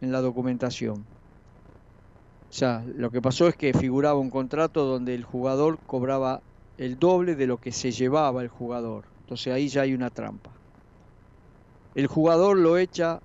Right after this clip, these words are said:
o mejor dicho, dice que deja de ser representado por Uriel Pérez y se quedó en Gimnasia. O sea, ahí hubo algo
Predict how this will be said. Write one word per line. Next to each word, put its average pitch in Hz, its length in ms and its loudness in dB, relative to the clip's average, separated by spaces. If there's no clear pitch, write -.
o 131 80 -2
mejor 135 280 -4
dicho, 156 280 0
dice 143 360 -6
que 143 260 -2
deja 156 280 0
de 135 100 2
ser - 200 -2
representado 131 640 -2
por 131 180 -4
Uriel 127 320 -2
Pérez 104 460 -12
y 123 80 -4
se 127 160 -4
quedó 147 180 4
en 139 80 0
Gimnasia. 117 640 -6
O 123 40 -8
sea, 120 280 -4
ahí 135 240 4
hubo 151 320 4
algo 143 340 0